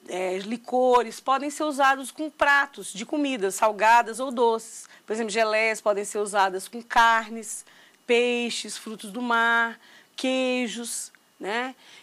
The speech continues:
E os, os licores, por exemplo, com sorvete, tá? Ficam deliciosos, com trufas. E aí a pessoa as-, a-, assimila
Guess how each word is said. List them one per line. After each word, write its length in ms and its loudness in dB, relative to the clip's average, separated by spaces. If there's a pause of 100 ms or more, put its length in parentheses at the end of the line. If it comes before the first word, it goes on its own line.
E 340 2
os, 400 -2
os 300 0
licores, 520 0
por 80 -12
exemplo, 240 -8
com 100 -8
sorvete, 1040 -2 (400)
tá? 280 -2
Ficam 260 -8
deliciosos, 580 0
com 120 -12
trufas. 880 -8 (420)
E 40 0
aí 80 6
a 40 4
pessoa 340 0 (400)
as-, 280 2
a-, 240 2
assimila 680 -2